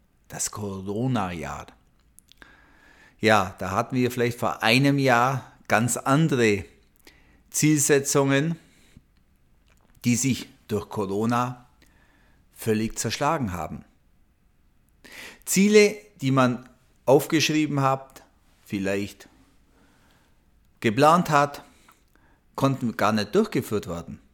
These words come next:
Und somit stellt sich die, sich die Frage, soll ich überhaupt Ziele aufschreiben oder Ziele visualisieren, die am Ende des Tages gar nicht durchführbar sind, weil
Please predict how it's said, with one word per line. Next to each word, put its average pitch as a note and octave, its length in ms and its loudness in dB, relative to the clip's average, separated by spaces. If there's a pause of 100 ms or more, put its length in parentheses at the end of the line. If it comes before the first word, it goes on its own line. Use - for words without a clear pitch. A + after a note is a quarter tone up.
(2000)
Und B2+ 140 0
somit E3 500 2
stellt D#3 240 2
sich C#3+ 200 0
die, D3 340 -6 (100)
sich D3+ 320 -4
die A#2+ 140 -2
Frage, C#3+ 540 2 (220)
soll C#3+ 260 2
ich E3 100 2
überhaupt C3 400 0
Ziele E3 340 2
aufschreiben E3 1500 0 (160)
oder A2+ 300 -4
Ziele C#3 460 -4
visualisieren, B2+ 1080 0 (560)
die B2+ 160 6
am A2 140 4
Ende D3 260 0
des B2+ 220 -2
Tages B2+ 420 0
gar A2 140 2
nicht A2+ 200 -2
durchführbar D3 680 0
sind, G3 360 -2 (480)
weil A#2+ 360 2